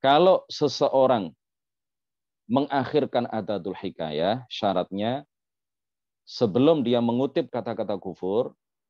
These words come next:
ya, dia berniat untuk mengakhirkan adatul hikayah. Dia harus berniat bahwa, eh, dia sedang mengutip kata-kata kufur.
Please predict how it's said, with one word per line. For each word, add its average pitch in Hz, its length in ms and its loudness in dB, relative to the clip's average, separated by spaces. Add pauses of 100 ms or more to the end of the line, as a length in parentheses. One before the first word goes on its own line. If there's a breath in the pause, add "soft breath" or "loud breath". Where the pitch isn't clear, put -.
(840)
ya, 85 320 -10
dia 117 240 0
berniat 98 560 -4
untuk 104 480 -8
mengakhirkan 117 800 -4
adatul 87 480 -6
hikayah. 65 560 -10 (1040)
Dia 110 160 2
harus 107 240 2
berniat 113 480 2
bahwa, 107 560 2 (1400)
eh, 98 640 4 (720)
dia 120 240 2
sedang 123 480 -6
mengutip 113 400 -6
kata-kata 98 640 -6 (480)
kufur. - 480 -10